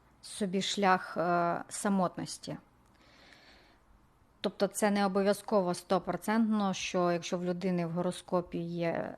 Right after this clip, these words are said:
слабка Венера, то вона обов'язково буде зраджувати. Ні, це не так.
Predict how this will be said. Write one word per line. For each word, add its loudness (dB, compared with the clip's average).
слабка 0
Венера, 0
то 2
вона 0
обов'язково -2
буде -4
зраджувати. -4
Ні, -2
це -8
не -4
так. -6